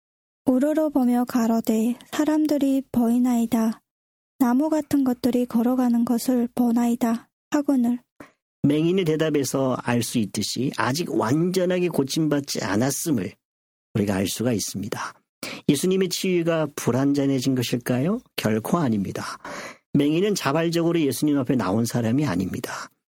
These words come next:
Speaker 2: 친구들 손에 이끌려 왔고 자기 의지로 나오지 않았기 때문에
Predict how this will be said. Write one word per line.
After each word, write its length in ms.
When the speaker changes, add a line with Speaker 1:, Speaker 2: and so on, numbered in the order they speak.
Speaker 2:
친구들 480
손에 320
이끌려 380
왔고 600
자기 320
의지로 480
나오지 420
않았기 360
때문에 580